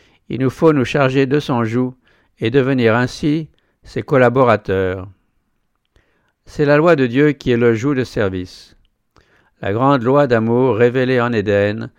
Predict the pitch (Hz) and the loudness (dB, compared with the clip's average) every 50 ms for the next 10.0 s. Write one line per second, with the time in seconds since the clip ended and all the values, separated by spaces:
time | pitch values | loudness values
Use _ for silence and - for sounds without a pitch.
0 | _ _ _ _ _ _ _ - 123 - - 131 127 131 131 131 135 143 - - | _ _ _ _ _ _ _ -6 -4 -2 0 0 0 2 2 0 0 -2 -4 -6
1 | - 139 120 110 104 107 110 117 117 - _ _ _ _ _ _ _ - 123 131 | -8 -6 -4 -2 -2 -2 -4 -8 -12 -18 _ _ _ _ _ _ _ -10 -8 -8
2 | 131 - - - 160 151 120 110 127 127 135 139 135 135 - 156 147 139 135 131 | -8 -6 -2 0 0 0 0 0 0 0 0 0 -2 -2 0 2 2 4 4 4
3 | 127 120 117 110 104 - _ _ _ _ _ - - - - - 160 143 139 131 | 4 4 4 2 0 -4 _ _ _ _ _ -6 -6 -6 -4 0 2 2 2 2
4 | 113 107 110 123 135 143 143 143 147 131 117 123 120 117 110 104 104 107 107 110 | 0 0 0 0 0 0 0 0 0 0 2 2 4 4 2 2 2 0 0 0
5 | 117 120 127 123 - - - - _ _ _ _ _ _ _ _ - - - 139 | 0 -2 -4 -6 -10 -16 -20 -20 _ _ _ _ _ _ _ _ -16 -8 -6 -6
6 | 131 - - 165 165 165 143 120 110 104 98 92 95 - - _ _ _ _ _ | -6 -4 0 2 4 4 4 4 4 2 0 -4 -8 -12 -16 _ _ _ _ _
7 | - - 127 127 131 143 131 123 113 131 143 127 135 151 147 139 131 123 123 139 | -6 -4 -2 0 0 0 0 0 0 0 -2 0 0 0 0 0 2 2 0 0
8 | 147 135 123 120 127 127 135 135 165 - _ _ _ _ _ - 110 110 107 104 | -2 -2 -2 -2 -2 -2 -4 -8 -10 -16 _ _ _ _ _ -4 0 0 2 2
9 | 104 113 117 127 127 117 - - 139 123 110 101 101 113 135 - - 107 104 95 | 2 2 0 0 0 -2 -2 -2 -2 0 0 -2 -2 -4 -8 -10 -8 -8 -8 -10